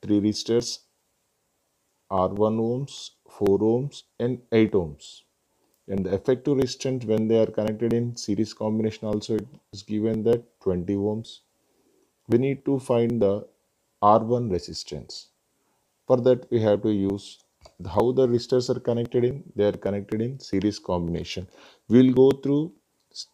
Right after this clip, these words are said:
effective resistance for series combination. The formula is R is equal to R one plus R two plus R three. That is equal to,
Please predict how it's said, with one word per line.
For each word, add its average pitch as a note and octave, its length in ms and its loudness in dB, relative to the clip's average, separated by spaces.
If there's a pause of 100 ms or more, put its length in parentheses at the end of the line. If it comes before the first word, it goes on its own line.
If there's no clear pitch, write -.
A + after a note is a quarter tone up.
effective C3 420 0
resistance A#2 440 0
for - 180 -2
series F#2+ 400 2
combination. G#2 800 0 (540)
The F#2+ 120 -2
formula G2+ 500 4
is A#2 300 -2 (880)
R F#2+ 260 4
is G#2 240 0
equal G#2+ 400 -2
to B2 320 -6 (680)
R F2+ 280 6
one G#2 360 0
plus - 540 -2 (960)
R F#2 220 2 (140)
two A2 260 -2
plus - 540 -4 (1120)
R F#2+ 240 6 (140)
three. D#2+ 180 -8 (840)
That E2+ 300 0
is F2 160 -2
equal F#2 340 0
to, G#2+ 240 -2